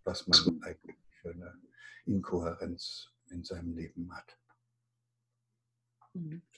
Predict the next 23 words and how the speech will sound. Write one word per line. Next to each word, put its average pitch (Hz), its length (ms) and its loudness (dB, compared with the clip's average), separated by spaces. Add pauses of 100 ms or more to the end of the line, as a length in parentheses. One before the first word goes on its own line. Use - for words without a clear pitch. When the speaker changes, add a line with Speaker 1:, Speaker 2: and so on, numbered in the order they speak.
(260)
Speaker 2:
Also 180 280 4
sind 202 200 8
Sie 208 100 0
der 196 120 10
Meinung, 196 360 10
dass 196 220 4
wir 170 240 6 (140)
Krankheiten 190 500 4
vermeiden 185 560 8
könnten, 202 440 6
wenn 190 180 10
wir, 185 300 8 (1040)
ähm, 175 480 8 (1120)
wenn 180 200 10
wir 185 120 12
etwas 175 420 6
ändern 208 400 12
würden 185 500 12 (100)
<laughs> - 100 -6
insgesamt 190 640 12
an 185 140 10
dem 190 140 8
System? 190 640 10